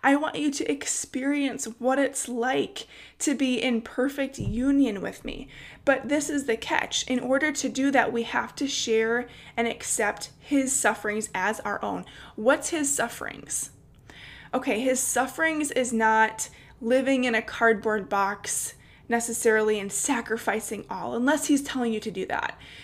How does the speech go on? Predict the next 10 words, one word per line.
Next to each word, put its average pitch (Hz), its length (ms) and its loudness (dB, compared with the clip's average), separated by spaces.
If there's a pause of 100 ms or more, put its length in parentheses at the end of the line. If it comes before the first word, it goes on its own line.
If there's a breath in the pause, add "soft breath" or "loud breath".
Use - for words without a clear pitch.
(180 loud breath)
His 320 340 -2
sufferings 208 760 -2
in 226 180 -2
this 277 180 -2
context - 680 -4
actually 254 500 0
means 208 420 -2
feeling 254 560 0
his 240 560 0
pain, 214 560 -8